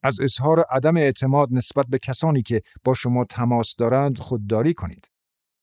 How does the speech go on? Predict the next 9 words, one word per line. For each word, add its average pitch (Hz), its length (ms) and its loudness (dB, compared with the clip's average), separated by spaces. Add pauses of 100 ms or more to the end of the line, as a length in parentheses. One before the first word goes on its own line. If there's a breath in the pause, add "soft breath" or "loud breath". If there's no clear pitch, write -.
(540)
عدم 139 300 2
اعتماد 139 720 2
به 135 80 2
نتیجهٔ 135 600 0
اقدامات 123 560 2
و 139 40 0
کوشش‌هایتان 131 920 -2
را 117 100 4
هم 113 200 0